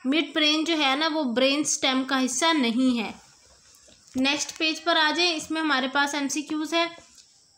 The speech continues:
Which is the largest part of brain? ब्रेन का सबसे बड़ा हिस्सा कौन सा है? तो इसका आंसर बहुत कॉमन सा है, सेरिब्रम,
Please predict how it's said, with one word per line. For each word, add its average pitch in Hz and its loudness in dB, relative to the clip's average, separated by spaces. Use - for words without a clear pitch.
Which 359 2
is 381 2
the 330 2
largest 277 2
part 277 2
of 294 4
brain? 254 0
ब्रेन 294 0
का 330 2
सबसे 320 -2
बड़ा 277 4
हिस्सा 294 0
कौन 294 -2
सा 294 0
है? 226 0
तो 240 -6
इसका 269 0
आंसर 277 0
बहुत 269 -4
कॉमन 262 0
सा 320 -2
है, 302 2
सेरिब्रम, 262 0